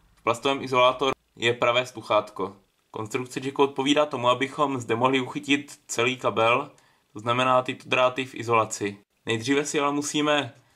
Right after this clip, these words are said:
tuto plastovou část, tento kryt, dát na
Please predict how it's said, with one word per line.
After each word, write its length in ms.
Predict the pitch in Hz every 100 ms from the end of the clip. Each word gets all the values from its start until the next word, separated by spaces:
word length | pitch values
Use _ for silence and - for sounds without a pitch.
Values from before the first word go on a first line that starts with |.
| _ _ -
tuto 240 | 147 139
plastovou 440 | 139 139 - 151
část, 280 | 147 131 127
tento 260 | - 139 147
kryt, 380 | 139 123 135 131
dát 400 | 113 120 127 131
na 280 | 135 131